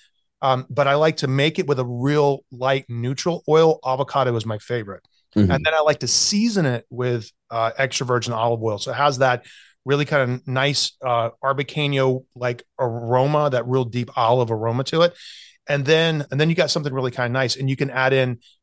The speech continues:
Speaker 1: uh, if you add in roasted garlic to that, you have the, the world's greatest French fry condiment.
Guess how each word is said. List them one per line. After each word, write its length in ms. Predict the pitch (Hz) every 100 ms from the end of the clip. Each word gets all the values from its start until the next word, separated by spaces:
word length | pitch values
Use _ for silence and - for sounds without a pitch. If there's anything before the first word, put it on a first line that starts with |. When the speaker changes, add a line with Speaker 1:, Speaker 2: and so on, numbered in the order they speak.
| -
Speaker 1:
uh, 100 | 139
if 120 | 131
you 120 | 143 214
add 180 | 202
in 140 | 185 131
roasted 480 | 123 139 147 156 120
garlic 340 | 110 110 131
to 80 | 165
that, 260 | 170 170 -
you 120 | 143
have 220 | 156 139
the, 140 | 127 117
the 80 | 127
world's 400 | 117 131 139 110
greatest 380 | 117 131 127 -
French 240 | 123 117
fry 160 | - 107
condiment. 440 | - 101 98 -